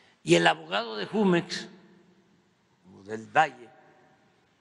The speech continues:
era Diego Fernández de Ceballos. Entra el gobierno de Fox y estaba el asunto en los tribunales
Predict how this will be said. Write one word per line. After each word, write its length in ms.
era 240
Diego 320
Fernández 540
de 100
Ceballos. 580
Entra 1000
el 140
gobierno 520
de 320
Fox 420
y 100
estaba 1120
el 180
asunto 720
en 520
los 140
tribunales 760